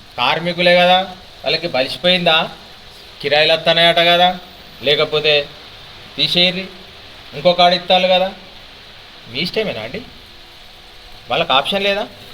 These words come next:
"పదిహేను రోజులలో నోటీస్ ఎట్లా ఇస్తారు?" అన్నది జడ్జి గారు, నందా గారు, ఆర్ఎస్ నందా గారు, సూర్యపల్లి నందా గారు ఏమన్నారంటే, నాన్న పదిహేను రోజులు ఇవ్వమంటే నేను ఎట్లా పోతా? నాకు ఐదారు నెలలు పడుతుంది కదా.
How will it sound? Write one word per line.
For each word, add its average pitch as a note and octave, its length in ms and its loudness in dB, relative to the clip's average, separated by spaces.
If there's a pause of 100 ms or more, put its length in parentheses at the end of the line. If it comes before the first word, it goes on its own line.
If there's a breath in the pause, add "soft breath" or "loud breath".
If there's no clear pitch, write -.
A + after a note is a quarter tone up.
(140)
"పదిహేను E3+ 280 2
రోజులలో F#3 340 2
నోటీస్ F3+ 340 -2
ఎట్లా F3 160 -4
ఇస్తారు?" F3+ 240 0
అన్నది E3 300 0
జడ్జి C#3+ 240 -2
గారు, D3+ 300 2
నందా D3 260 0
గారు, D3+ 240 2 (320)
ఆర్ఎస్ D#3 280 -4
నందా D3+ 220 0
గారు, B2+ 200 -2
సూర్యపల్లి D#3+ 400 0
నందా D3+ 240 -2
గారు D#3+ 180 4
ఏమన్నారంటే, D3+ 640 -2 (1300)
నాన్న E3+ 340 0
పదిహేను A3+ 380 2
రోజులు A3+ 160 6
ఇవ్వమంటే A3+ 380 2
నేను G#3 200 2
ఎట్లా A3 180 2
పోతా? G#3 240 2
నాకు G3 260 2
ఐదారు A3 240 2
నెలలు G#3 160 0
పడుతుంది F#3+ 340 0
కదా. E3+ 340 0